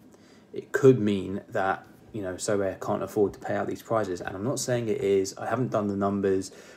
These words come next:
By the looks of it, it would have to be quite a big gap between demand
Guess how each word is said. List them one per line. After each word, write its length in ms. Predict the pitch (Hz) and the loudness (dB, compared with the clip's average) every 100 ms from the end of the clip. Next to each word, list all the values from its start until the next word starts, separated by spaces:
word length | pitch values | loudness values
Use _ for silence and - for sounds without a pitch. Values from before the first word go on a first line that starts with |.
| - | -2
By 160 | - 117 | 2 4
the 80 | 107 | 4
looks 240 | 110 - | 2 2
of 120 | 98 | 2
it, 220 | 101 101 - | 4 4 0
it 220 | 107 104 | -4 -4
would 200 | 107 101 - 131 | -4 -6 -8 -6
have 180 | 117 - | -4 -2
to 100 | 104 | -2
be 180 | 104 | -2
quite 380 | 98 - 113 98 | -4 0 2 2
a 120 | 110 87 - - | 0 -6 -12 -12
big 320 | - 104 101 - | -2 -2 -2 2
gap 300 | 101 - - | 2 2 -8
between 300 | - 104 95 | -4 -4 -2
demand 680 | 95 98 92 90 87 - | -2 -2 -2 -4 -8 -14